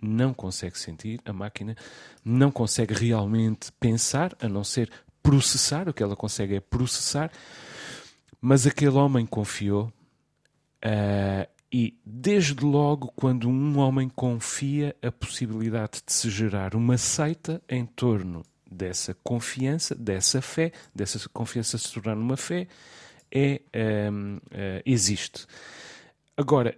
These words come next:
se um homem é passível de persuasão, ainda, ademais alguém que está a trabalhar nas vísceras da própria máquina,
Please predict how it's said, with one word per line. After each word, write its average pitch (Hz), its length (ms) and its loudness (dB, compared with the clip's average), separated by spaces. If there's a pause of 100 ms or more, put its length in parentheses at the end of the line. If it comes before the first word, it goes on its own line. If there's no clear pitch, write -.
se - 340 2
um 170 140 2
homem 170 500 2
é 135 180 0
passível 110 540 -2
de - 100 -18
persuasão, 95 560 -6
ainda, 131 360 -2
ademais 127 480 2
alguém 123 260 0
que - 80 -6
está 131 200 -2
a 135 40 -2
trabalhar 120 420 -2
nas 131 240 2
vísceras 113 600 -4
da 95 100 -4
própria 98 360 -8
máquina, 85 420 -16